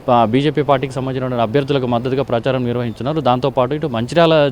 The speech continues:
జిల్లా కేంద్రంలో ఉన్నటువంటి మంచిర్యాల కార్పొరేషన్ పరిధిలో కూడా ఇటు రోడ్ షోను కూడా నిర్వహించి బీజేపీ అభ్యర్థులకు మద్దతుగా ప్రచారం నిర్వహించున్నారు. కార్పొరేషన్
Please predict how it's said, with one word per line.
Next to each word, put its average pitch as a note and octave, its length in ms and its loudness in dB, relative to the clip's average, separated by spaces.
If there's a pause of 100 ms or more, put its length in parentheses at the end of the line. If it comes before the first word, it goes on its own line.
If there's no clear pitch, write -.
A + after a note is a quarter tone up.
జిల్లా B2+ 200 0
కేంద్రంలో C3 500 -4
ఉన్నటువంటి A#2 320 -6
మంచిర్యాల B2+ 300 -4
కార్పొరేషన్ B2+ 600 -4
పరిధిలో A#2 300 -4
కూడా A#2+ 240 -4 (400)
ఇటు C3 220 0 (200)
రోడ్ E3 220 8
షోను F3+ 260 6
కూడా D#3 360 4
నిర్వహించి C3+ 640 0 (280)
బీజేపీ D3+ 420 2
అభ్యర్థులకు C#3 680 2
మద్దతుగా A#2+ 500 -2
ప్రచారం B2+ 420 -2
నిర్వహించున్నారు. A#2+ 520 -4
కార్పొరేషన్ D3+ 560 0